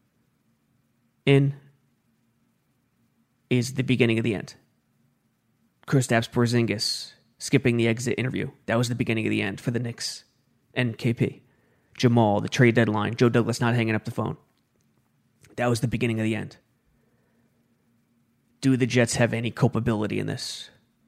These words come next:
It depends on one thing. Was Jamal Adams being correct when he said the Jets promised him a first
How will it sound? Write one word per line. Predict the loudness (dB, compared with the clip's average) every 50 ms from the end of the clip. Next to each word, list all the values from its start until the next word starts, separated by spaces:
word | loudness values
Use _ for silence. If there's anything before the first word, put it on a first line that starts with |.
| _ _ _ _ _ _ _ _ _ _ _ _ _ _ _ _ _ _ _ _ _ _ _ _ _ _ _ _ _ _ _ _ _ _ _ _ _ _ _ _ _ _ -4
It | -4 -4 -4 -8 _ _ _ _
depends | -4 -4 -4 -2 0 2 4 4 4 4 4
on | 2 2 2 2
one | 4 4 6 6 4 4 2 -2 -4 -8 -12 -20 -18 -10
thing. | -6 -6 -6 -6 -8 -14 -20 _ _ _ _ _ _ _ _ _ _ _ _ _ _ _ _ _ _ _ _ _ _ _ _ _ _ _ _ _ _ _ _ _ _ _ _ -10
Was | -4 0 2 4 4 4 4 2
Jamal | 2 4 6 6 6 6 6 6
Adams | 4 4 4 4 2 0 -2 -4
being | -4 -4 -2 -2 -2 -4
correct | -4 -4 -4 -2 -2 -2 -2 -4 -6 -10 -14 -14 -16 -16 -18 _ _ _ _ _ _ _ _
when | -6 -2 -2 0
he | 0 -2
said | -2 0 0 0 -2 -2 -4
the | -6
Jets | -4 -2 -2 -2 -4
promised | -6 -6 -2 0 0 2 2 0 0 0
him | -2 -2 -2 -4 -6 -10 _ _ _ _ _ -6
a | -6 -6
first | -6 -8 -10 -6 -4 -4 -2 -4 -4 -8 -10 -12 -14